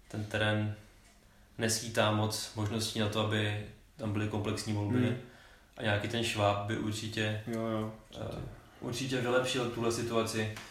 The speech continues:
Speaker 1: a nemusel to být až takový běžák.
Speaker 2: Hmm,
Speaker 1: Známe
Speaker 2: hmm.
Speaker 1: i ze světové scény, sprintové štafety se většinou dělají lehké,
Speaker 2: Hmm.
Speaker 1: ale v uvozovkách tohle bylo ještě lehčí než ty lehké
Speaker 2: Hmm.
Speaker 1: štafety. Na světové scéně tam většinou se najde aspoň nějaká pěkná volba,
Speaker 2: Hmm.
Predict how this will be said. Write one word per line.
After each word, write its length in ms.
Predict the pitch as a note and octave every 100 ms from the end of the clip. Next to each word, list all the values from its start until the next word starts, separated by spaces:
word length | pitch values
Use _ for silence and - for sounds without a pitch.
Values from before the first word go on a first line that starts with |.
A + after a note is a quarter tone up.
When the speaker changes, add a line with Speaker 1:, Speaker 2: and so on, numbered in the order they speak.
| - -
Speaker 1:
a 40 | A2
nemusel 280 | G#2+ G#2
to 120 | G#2+ A2
být 260 | G#2+ G#2+ - - - - - - - -
až 120 | G2+
takový 300 | A2+ G#2+ A2
běžák. 440 | G#2 G2+ F#2+ F#2+
Speaker 2:
Hmm, 200 | A#2 A#2
Speaker 1:
Známe 340 | A2+ A2 A2 A2+
Speaker 2:
hmm. 100 | A2+ -
Speaker 1:
i 40 |
ze 100 | G#2+
světové 340 | G#2 A2 A2 A2
scény, 380 | - A2 A2
sprintové 380 | A2 G#2+ G#2 A2
štafety 460 | G#2+ A2 A2 A2 A2 - - -
se 120 | -
většinou 280 | G#2+ A#2 G#2+
dělají 340 | G#2 G#2 G#2
lehké, 480 | G2+ G2 - G#2 G#2+ -
Speaker 2:
Hmm. 220 | C3 B2 A#2+ - - - - - - -
Speaker 1:
ale 220 | B2+ G2+
v 40 | G2+
uvozovkách 600 | A2 A2 G#2 A2 G2 G2+ -
tohle 200 | A2 G#2
bylo 200 | G#2 G#2
ještě 220 | G2+ -
lehčí 320 | G2+ G2 -
než 120 | G#2
ty 120 | - G2+
lehké 260 | G2+ A2
Speaker 2:
Hmm. 180 | G#2 A2+
Speaker 1:
štafety. 300 | G#2+ G#2 G#2 G#2 - - -
Na 60 |
světové 300 | G#2 G#2+ G#2+
scéně 200 | G#2 A2
tam 140 | G#2 G2+
většinou 320 | G#2 - G#2
se 120 | G#2
najde 280 | G#2 G2 G2+ - - -
aspoň 300 | - - A#2
nějaká 340 | G#2+ G2 G2+ G#2
pěkná 320 | G2+ G#2+ G#2
volba, 480 | G2+ G2 G#2 G#2 -
Speaker 2:
Hmm. 220 | A#2+ A2